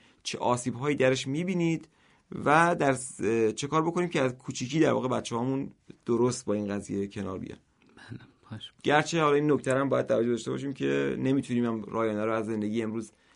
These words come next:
Speaker 1: حذف بکنیم، یک ابزار بسیار پیشرفته و ضروری به نظر می‌رسه.
Speaker 2: بله، حالا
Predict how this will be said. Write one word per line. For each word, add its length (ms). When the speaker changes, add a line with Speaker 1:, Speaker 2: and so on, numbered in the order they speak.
Speaker 1:
حذف 540
بکنیم، 400
یک 240
ابزار 420
بسیار 500
پیشرفته 560
و 220
ضروری 360
به 80
نظر 200
می‌رسه. 300
Speaker 2:
بله، 380
حالا 320